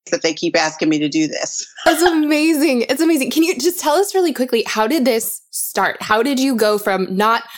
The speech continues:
Speaker 2: planning on being in movies to all of a sudden
Speaker 1: Yes.
Speaker 2: having it
Speaker 1: Well,
Speaker 2: happen?
Speaker 1: I've been in ministry for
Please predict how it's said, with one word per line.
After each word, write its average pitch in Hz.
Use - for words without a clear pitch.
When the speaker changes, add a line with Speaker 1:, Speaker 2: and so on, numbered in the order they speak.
Speaker 2:
planning 285
on 214
being 208
in 208
movies 202
to 202
all 190
of 190
a 202
sudden 170
Speaker 1:
Yes. 226
Speaker 2:
having 175
it 170
Speaker 1:
Well, 202
Speaker 2:
happen? 202
Speaker 1:
I've 254
been 311
in 254
ministry 247
for 196